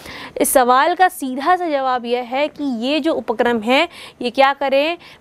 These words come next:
प्रॉपर प्लानिंग के अंतर्गत या सही तरीके से नियोजन के अंतर्गत अपने कार्य को अंजाम दें, अपने उद्देश्यों की प्राप्ति करें।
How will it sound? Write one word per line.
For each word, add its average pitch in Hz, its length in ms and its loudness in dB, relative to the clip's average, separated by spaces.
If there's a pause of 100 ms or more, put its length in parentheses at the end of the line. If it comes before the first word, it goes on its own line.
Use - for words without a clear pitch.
(520)
प्रॉपर 320 640 4
प्लानिंग 302 720 -2
के 311 180 0
अंतर्गत 247 800 0
या 262 540 2
सही 294 380 -4
तरीके 262 420 -2
से 277 160 -2
नियोजन 247 600 0
के 302 160 -4
अंतर्गत 226 640 0
अपने 240 320 -2
कार्य 220 380 2
को 269 140 0
अंजाम 214 760 0
दें, 302 120 4
अपने 247 200 -2
उद्देश्यों 208 560 0
की 302 140 -2
प्राप्ति 214 600 0
करें। 269 380 2